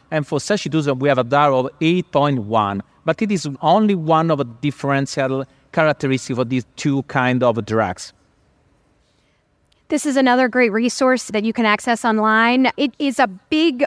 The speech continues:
Speaker 2: overview of the ongoing trials using these two agents in lung cancer. So I'd encourage you to look at it because it gives you the design, it gives you the setting,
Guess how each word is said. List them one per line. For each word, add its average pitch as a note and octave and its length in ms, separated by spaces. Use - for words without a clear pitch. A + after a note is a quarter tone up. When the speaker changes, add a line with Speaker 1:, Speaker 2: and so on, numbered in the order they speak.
Speaker 2:
overview D#4 760
of G#3+ 340
the A3 320
ongoing C4+ 640
trials A#3 640
using B3+ 400
these A3 240
two B3+ 320
agents G3+ 640
in A#3 140
lung A3 240
cancer. F#3+ 420
So A3+ 240
I'd C4 160
encourage C4+ 460
you C4 80
to A#3+ 100
look A#3 220
at B3 180
it B3 140
because G#3+ 340
it G3 160
gives A#3 280
you A3 200
the F#3+ 160
design, A#3+ 600
it G3 100
gives G#3+ 240
you G#3+ 160
the F#3+ 240
setting, A#3+ 720